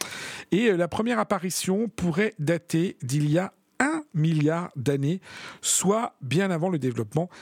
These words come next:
des premiers animaux. Alors rappelons que, euh, si la vie sur Terre est apparue il y a plus de, euh, quatre milliards d'années,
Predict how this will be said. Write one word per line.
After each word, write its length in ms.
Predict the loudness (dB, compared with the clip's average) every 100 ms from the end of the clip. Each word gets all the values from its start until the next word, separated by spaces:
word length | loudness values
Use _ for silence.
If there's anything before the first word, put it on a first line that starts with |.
| -20 -6
des 120 | -2 0
premiers 340 | 0 0 0
animaux. 320 | 0 -2 -2
Alors 160 | 0 2
rappelons 340 | 0 0 -2 -4 -12 -20 -12
que, 320 | -2 0 0 -2
euh, 160 | -6 -4
si 200 | -2 0
la 100 | 0
vie 120 | 0
sur 240 | -2 -2 0
Terre 420 | 0 0 -2 -8 _ _ _ _ _ _ _ -10 -4
est 160 | 0 0
apparue 380 | 2 0 0 -4 -12 -18 -16 -2
il 160 | 0 2
y 80 |
a 60 | 0
plus 380 | 0 0 0 0
de, 260 | 0 0 0 -4
euh, 60 |
quatre 400 | -2 -2 -2 -2
milliards 440 | 0 2 2 0 -2
d'années, 380 | 0 0 0